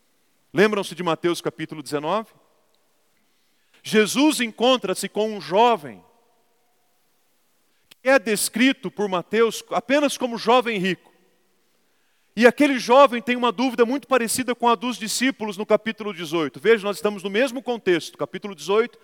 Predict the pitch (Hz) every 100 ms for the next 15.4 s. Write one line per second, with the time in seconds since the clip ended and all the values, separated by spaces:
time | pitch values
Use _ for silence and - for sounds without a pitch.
0 | _ _ 202 - 196 196 151 175 156 127
1 | 95 _ _ _ _ - 180 185 180 180
2 | 175 165 165 156 135 147 - 190 214 196
3 | - 180 - 160 160 147 151 143 127 123
4 | - 113 95 87 _ _ _ _ _ _
5 | _ _ _ _ _ _ _ _ _ _
6 | _ _ 165 175 175 175 170 143 156 147
7 | 135 147 190 196 185 156 135 160 170 160
8 | 139 113 156 185 180 170 165 160 147 151
9 | 135 120 147 175 180 175 160 - _ 175
10 | 180 175 151 160 160 127 131 160 175 185
11 | 190 - 156 170 160 143 127 131 175 185
12 | 170 175 _ _ _ _ _ _ _ _
13 | _ _ _ _ - 143 165 127 156 170
14 | - 165 170 180 _ 143 156 156 156 165
15 | 151 120 101 92